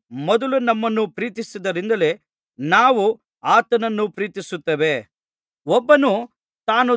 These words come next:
ದೇವರನ್ನು ಪ್ರೀತಿಸುತ್ತೇನೆ ಎಂದು ಹೇಳಿ ತನ್ನ ಸಹೋದರನನ್ನು ದ್ವೇಷಿಸಿದರೆ ಅವನು ಸುಳ್ಳುಗಾರನಾಗಿದ್ದಾನೆ.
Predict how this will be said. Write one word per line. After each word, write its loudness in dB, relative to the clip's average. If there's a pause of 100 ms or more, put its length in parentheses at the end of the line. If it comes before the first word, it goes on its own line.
ದೇವರನ್ನು 2
ಪ್ರೀತಿಸುತ್ತೇನೆ -4 (480)
ಎಂದು 0
ಹೇಳಿ 0 (440)
ತನ್ನ 0 (100)
ಸಹೋದರನನ್ನು 0 (140)
ದ್ವೇಷಿಸಿದರೆ -4 (340)
ಅವನು 2
ಸುಳ್ಳುಗಾರನಾಗಿದ್ದಾನೆ. -2